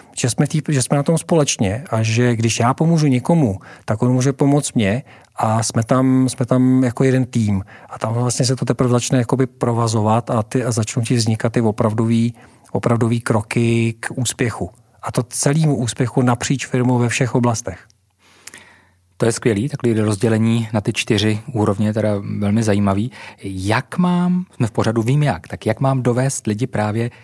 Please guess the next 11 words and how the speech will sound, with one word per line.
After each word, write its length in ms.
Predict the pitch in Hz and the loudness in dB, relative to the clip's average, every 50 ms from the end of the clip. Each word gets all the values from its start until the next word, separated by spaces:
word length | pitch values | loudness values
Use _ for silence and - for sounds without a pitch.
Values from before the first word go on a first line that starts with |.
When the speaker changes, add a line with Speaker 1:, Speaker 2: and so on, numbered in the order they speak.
| - - _ - - | -20 -20 _ -16 -12
Speaker 2:
do 200 | 95 90 113 113 | -6 -4 -4 -4
té 420 | 117 - 151 139 139 139 143 143 - _ _ _ _ - | -2 -2 -2 -2 -2 -2 -4 -6 -8 _ _ _ _ -2
úrovně 400 | 131 120 123 170 120 127 147 143 | 0 2 2 2 2 2 0 0
čtyři, 460 | - - - - 107 98 - 90 76 - - - - | 0 -2 -2 0 0 0 0 -2 -6 -8 -14 -12 -6
jo? 140 | 101 104 135 147 | -4 -2 -2 0
Jakým 340 | 139 120 120 - 135 139 | -2 -2 -2 -2 -2 -4
způsobem 520 | 139 - - - 131 - - 135 127 131 127 | -4 -4 -6 -6 -6 -4 -2 -2 -2 -2 -2
mám 160 | 127 131 135 | -2 -4 -4
postupovat? 520 | - 110 - - - 104 - 87 87 - | -6 -6 -6 -6 -6 -6 -4 -4 -4 -2
Poraď 340 | - - 131 151 165 - - | 0 0 0 0 0 -2 -4
mi. 140 | 104 87 - | -8 -8 -8